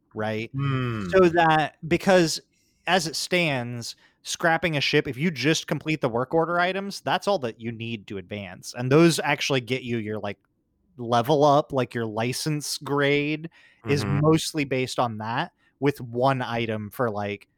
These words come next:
Speaker 1: salvage five hundred tons of titanium or salvage two hundred thousand dollars worth of computers for,
Speaker 2: Mm.
Speaker 1: like,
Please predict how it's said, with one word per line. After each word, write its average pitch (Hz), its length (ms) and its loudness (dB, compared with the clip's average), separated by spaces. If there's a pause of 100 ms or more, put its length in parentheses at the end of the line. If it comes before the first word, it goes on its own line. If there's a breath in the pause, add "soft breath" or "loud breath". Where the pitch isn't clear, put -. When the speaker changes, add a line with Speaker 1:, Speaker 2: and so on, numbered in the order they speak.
(260)
Speaker 1:
salvage 107 420 -6
five 120 200 0
hundred 135 300 0
tons 135 280 -2
of 135 100 -4
titanium 107 800 -4
or 104 540 -2
salvage 110 500 -2
two 131 160 2
hundred 117 220 0
thousand 117 300 2
dollars 113 440 2
worth 107 280 -2
of 110 220 -6
computers - 680 -8 (640 soft breath)
for, 101 160 0
Speaker 2:
Mm. 107 100 -2
Speaker 1:
like, 107 80 -8